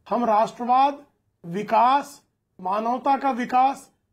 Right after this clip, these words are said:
सांस्कृतिक राष्ट्रवाद, इन सारे मुद्दों पर खड़े होते हैं। ब्राह्मण कभी भी जो है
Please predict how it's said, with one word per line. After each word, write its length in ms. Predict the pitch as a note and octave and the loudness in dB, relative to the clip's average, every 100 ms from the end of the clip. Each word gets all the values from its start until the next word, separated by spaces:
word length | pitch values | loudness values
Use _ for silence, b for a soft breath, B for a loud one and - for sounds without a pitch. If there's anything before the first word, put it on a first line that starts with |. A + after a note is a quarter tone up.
| _ | _
सांस्कृतिक 600 | - G3+ A3 E3 C4+ C#4 | -6 -6 -4 -4 -4 0
राष्ट्रवाद, 560 | B3+ A#3 - B3+ C#4 C4+ | 2 0 -2 -2 -2 -2
इन 120 | B3+ C#4+ | -6 -4
सारे 260 | A#3+ A#3+ | -2 0
मुद्दों 320 | B3 A3+ A#3 | -2 -4 -4
पर 140 | G#3 - | -4 -6
खड़े 240 | F3 F#3 | -4 -6
होते 280 | F3+ D3+ E3+ | -6 -8 -8
हैं। 320 | D3 D3+ - _ _ - | -8 -10 -14 _ _ -8
ब्राह्मण 380 | F#3+ B3+ D4 D#4 | 0 0 0 -2
कभी 260 | D#4+ C#4 D#4 | -2 0 2
भी 180 | D#4 C#4 | 2 2
जो 120 | C4 | 2
है 360 | G3+ B3+ B3+ | 0 -2 -6